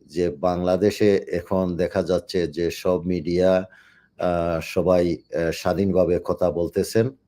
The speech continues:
এবং বলতেছেন যে আমরা স্বাধীন হয়েছি,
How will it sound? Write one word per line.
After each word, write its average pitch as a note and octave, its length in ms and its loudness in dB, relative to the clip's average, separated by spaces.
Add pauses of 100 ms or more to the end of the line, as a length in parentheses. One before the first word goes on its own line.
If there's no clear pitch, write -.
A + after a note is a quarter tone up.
(460)
এবং F2 380 2
বলতেছেন F2+ 600 0
যে E2+ 160 0
আমরা E2+ 280 0
স্বাধীন F2+ 400 0
হয়েছি, G2 540 2